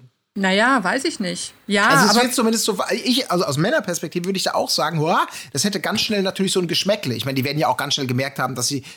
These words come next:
Speaker 2: zumindest beim Großteil der Frauen nicht weiterkommen. Dieses Experiment Maike, das wurde ja nicht, äh, hinlänglich, sagen wir mal, ausgelotet, möchte ich
Speaker 1: Ja,
Speaker 2: mal
Speaker 1: oder,
Speaker 2: behaupten.
Speaker 1: oder sagen wir's mal so, oder dann vielleicht noch, noch früher beim Casting ansetzen und sagen, nicht nur Paare nehmen,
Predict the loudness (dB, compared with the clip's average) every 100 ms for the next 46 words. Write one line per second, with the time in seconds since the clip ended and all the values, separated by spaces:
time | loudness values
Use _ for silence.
0 | -10 -4 -2 0 -2 -2 2 2 2 0
1 | -2 -2 -2 -2 -2 -2 -2 -2 -4 -4
2 | -4 -8 -20 _ _ -4 -2 -2 -4 0
3 | 0 2 2 2 0 -2 -2 -2 0 0
4 | -2 -6 -10 -10 -10 -8 0 4 6 6
5 | 2 -2 0 0 0 -2 -2 0 0 0
6 | -2 -4 -4 -6 -10 -12 _ _ _ -4
7 | -2 2 4 4 4 2 -4 -2 2 4
8 | 4 2 2 2 2 4 2 2 2 2
9 | 2 0 2 0 0 2 4 4 0 2
10 | 2 4 2 2 0 0 0 2 4 2
11 | 0 -2 0 2 4 4 2 0 2 2
12 | 4 4 4 4 2